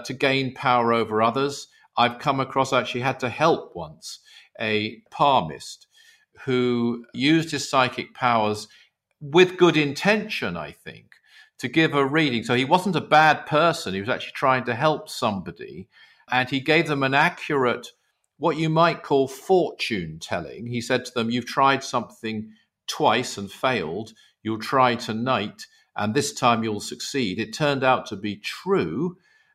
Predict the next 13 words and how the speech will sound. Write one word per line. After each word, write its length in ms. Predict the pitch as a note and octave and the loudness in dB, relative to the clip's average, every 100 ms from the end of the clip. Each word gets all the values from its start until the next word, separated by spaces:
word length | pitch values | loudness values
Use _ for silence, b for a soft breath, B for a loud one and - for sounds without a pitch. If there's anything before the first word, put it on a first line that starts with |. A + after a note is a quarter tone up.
| _ | _
but 220 | C3+ C#3 | 2 2
it, 300 | C3+ C#3 - | 0 -6 -4
that 280 | D3 B2+ - | 0 0 -2
person, 720 | - D#3 D3+ - G2 A2+ D#3 _ _ _ C3 | 0 2 2 -2 -6 -8 -10 _ _ _ 0
uh, 380 | B2+ B2+ - | 2 2 -2
committed 420 | - C#3+ C#3+ C#3+ C3 | -6 -4 -2 -4 -6
suicide. 800 | - F3 - - D2+ - _ - | -2 -2 -2 -4 -6 -8 _ -8
This 160 | B2+ B2+ | -6 -4
is 80 | |
a 40 | A2 | -4
terrible 400 | - D3 G#2+ F#2 | 0 0 0 -4
story, 720 | - E3 A#2 D#2+ F2 B2 A#2 b b | -6 -2 -2 -2 -4 -6 -8 b b
and 480 | B2 B2 B2 B2 - | -2 0 0 -2 -8